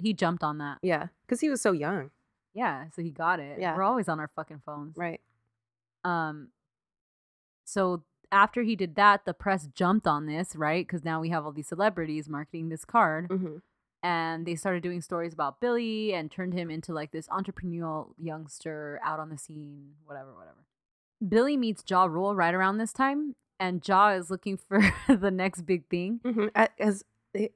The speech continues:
Speaker 2: Ashanti just doesn't have hits anymore, so it's
Speaker 1: You
Speaker 2: like,
Speaker 1: know, so, yeah.
Speaker 2: gotta move on.
Speaker 1: Murder, Inc is donezo,
Speaker 2: Yeah,
Speaker 1: so,
Speaker 2: goodbye.
Speaker 1: yeah, what are we gonna do?
Speaker 2: Mm-hmm.
Speaker 1: So he wants to get into business with Billy.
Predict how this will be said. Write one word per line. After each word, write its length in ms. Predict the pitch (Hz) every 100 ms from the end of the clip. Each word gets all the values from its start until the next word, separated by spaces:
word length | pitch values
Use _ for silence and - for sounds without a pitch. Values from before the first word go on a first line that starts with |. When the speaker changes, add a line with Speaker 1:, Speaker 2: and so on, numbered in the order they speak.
| -
Speaker 2:
Ashanti 480 | 202 - 226 262 196
just 220 | 190 185
doesn't 240 | 190 185 202
have 160 | 185
hits 260 | 175 190 -
anymore, 420 | 156 147 147 156
so 180 | - 151
it's 100 | 180
Speaker 1:
You 60 |
Speaker 2:
like, 180 | 151 147
Speaker 1:
know, 180 | 185 214
so, 160 | 220 190
yeah. 440 | 175 - 180 180
Speaker 2:
gotta 140 | 165
move 200 | 175 170
on. 340 | 180 156 147 190 _ _ _ _ 180
Speaker 1:
Murder, 320 | 196 208 202
Inc 240 | 196 214
is 300 | 226 214 165
donezo, 720 | 156 180 175 175 170 160 170 175
Speaker 2:
Yeah, 160 | 165
Speaker 1:
so, 80 | 175
Speaker 2:
goodbye. 540 | 170 180 196 175 180 - _ _ -
Speaker 1:
yeah, 220 | 165 160
what 180 | 160 170
are 40 |
we 100 | 170
gonna 140 | 175 165
do? 340 | 185 156 156 -
Speaker 2:
Mm-hmm. 160 | 185 214 _ _ _
Speaker 1:
So 180 | - 208
he 120 | 226
wants 260 | 269 269 -
to 100 | 208
get 160 | 196
into 180 | 190 196
business 380 | 175 165 175 165
with 180 | 170 -
Billy. 300 | 156 123